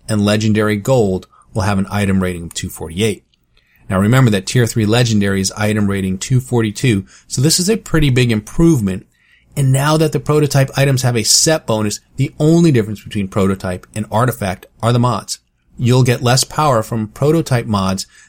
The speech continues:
than you will from artifact mods. Now, what's not clear for tier four is because there are no new command ranks, we don't know how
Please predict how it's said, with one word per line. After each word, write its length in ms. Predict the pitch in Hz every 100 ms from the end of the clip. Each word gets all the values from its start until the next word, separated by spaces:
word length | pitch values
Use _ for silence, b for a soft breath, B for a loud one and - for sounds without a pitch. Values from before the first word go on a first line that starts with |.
| b
than 200 | 104 113
you 140 | 110 107
will 280 | 98 95
from 360 | 95 - 95 92 _ _ -
artifact 600 | 95 92 - 92 87 - _
mods. 420 | 101 85 - - - _ _ _ _ _ _ _ _ - -
Now, 140 | 117
what's 160 | 110 -
not 240 | 131 151
clear 220 | - 120
for 120 | 101 98
tier 240 | - 95
four 320 | - 104 98 B B B B B
is 120 | 110
because 340 | 120 - 151
there 200 | 147 -
are 140 | 131 139
no 200 | 131 127
new 160 | 120
command 480 | 117 117 117 131 135
ranks, 320 | 95 90 -
we 100 | 110
don't 340 | 110 135 175 180
know 260 | 131 127
how 480 | 110 120 117 107 107